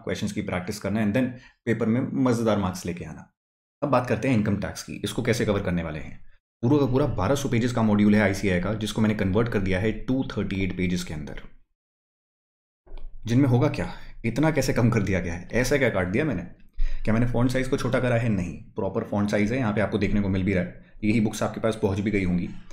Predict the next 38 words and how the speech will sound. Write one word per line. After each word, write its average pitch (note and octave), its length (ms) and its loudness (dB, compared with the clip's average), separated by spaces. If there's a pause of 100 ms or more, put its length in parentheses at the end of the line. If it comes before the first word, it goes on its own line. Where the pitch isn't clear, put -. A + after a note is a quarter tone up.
(340)
यहाँ B2 140 2
पे - 60 0
फॉन्ट B2 240 2
साइज़ B2 160 0
मैं B2+ 140 2
बिल्कुल A2 240 0
भी A#2+ 100 2
कट A#2 140 2
डाउन A2+ 180 4
नहीं A2+ 140 2
करा A2 180 4
गया G2+ 160 2
है, A#2+ 180 2
चीज़ों A#2+ 260 0
को A#2 100 0
क्लटर्ड G#2 320 2
नहीं F#2+ 180 0
बनाया G2 260 0
गया G2 200 -4
है, C3 160 -4
अच्छा B2 240 -4
खासा A#2 240 0
स्पेस G2 360 -4
है, F#2+ 140 -2
सारी A2 240 -2
चीज़ें A2 260 0
प्रॉपरली G2+ 400 2
लेड F#2+ 180 0
डाउन F#2+ 160 0
है, G#2+ 180 0
बस A#2+ 280 -4
क्वेश्चंस G#2 320 -2
को G#2+ 100 -2
हटा F2+ 220 0
दिया E2+ 160 -4
गया D#2+ 160 -6
है। D2+ 140 -10
क्यों? D3 200 0